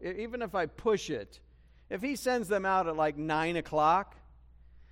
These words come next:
and let's say it's about three A M, how long have they been at the oars?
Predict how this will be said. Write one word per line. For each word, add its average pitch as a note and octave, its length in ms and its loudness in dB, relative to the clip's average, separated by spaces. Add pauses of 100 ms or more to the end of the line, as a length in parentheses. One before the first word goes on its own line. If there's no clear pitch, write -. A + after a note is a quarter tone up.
(160)
and F3+ 180 2
let's G#3+ 180 2
say A3 200 2
it's F#3 160 -2
about D#3 420 0
three F3 400 0
A G3+ 240 2
M, A3 400 -4 (920)
how C#4 240 2
long B3 460 4
have G3 320 0
they F#3+ 160 0
been F3 560 -2 (260)
at F3 300 -2
the D#3+ 180 -2
oars? D#3 760 -6